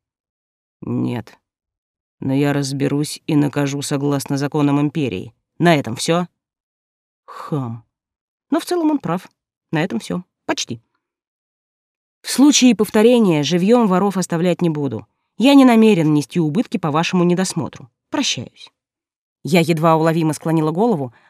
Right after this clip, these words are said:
отдала резкую команду своим бойцам собрать всех без исключения змей, мое —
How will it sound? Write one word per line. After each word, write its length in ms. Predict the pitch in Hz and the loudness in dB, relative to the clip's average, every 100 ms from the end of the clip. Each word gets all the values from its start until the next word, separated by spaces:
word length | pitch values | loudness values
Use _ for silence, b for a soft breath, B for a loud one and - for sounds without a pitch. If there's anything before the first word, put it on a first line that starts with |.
| b | b
отдала 420 | - 185 196 196 185 | 0 2 4 4 4
резкую 340 | 180 - 175 | 0 -2 -4
команду 440 | 170 180 175 151 | 0 2 2 2
своим 420 | 151 170 160 160 143 | -4 -2 0 0 0
бойцам 480 | 170 175 - 156 | -2 -2 -2 -2
собрать 460 | 135 - 165 165 135 | -2 -2 -2 -2 -4
всех 320 | - - 160 | -6 -4 -4
без 160 | 143 143 | -4 -10
исключения 560 | - 175 - 147 147 | -6 -6 -2 -2 -2
змей, 360 | 147 202 269 262 _ - | 0 0 0 -2 _ 0
мое — 420 | 180 175 156 123 | 4 4 2 -6